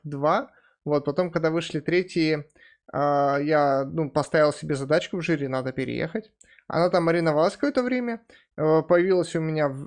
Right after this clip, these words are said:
э, временной слот, так скажем, на то, чтобы этой задачей позаниматься. Я начал здесь заниматься. А вот,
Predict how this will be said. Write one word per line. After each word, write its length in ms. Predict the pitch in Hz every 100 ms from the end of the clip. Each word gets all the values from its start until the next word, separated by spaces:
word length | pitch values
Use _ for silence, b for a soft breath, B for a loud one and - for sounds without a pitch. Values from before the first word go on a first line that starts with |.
| -
э, 920 | 151 151 147 147 143 143 131 123 113 - - -
временной 640 | 156 170 180 175 156 143
слот, 360 | - 165 156 -
так 160 | 135
скажем, 460 | - 151 143 143 143
на 100 | 143
то, 140 | 170
чтобы 280 | 156 151 151
этой 180 | 151 147
задачей 280 | 156 170 165
позаниматься. 560 | 160 156 185 320 240
Я 60 | 175
начал 280 | 175 190 170
здесь 140 | 160
заниматься. 580 | 156 180 285 - 269 269 B B B -
А 120 | 160
вот, 320 | 175 170 165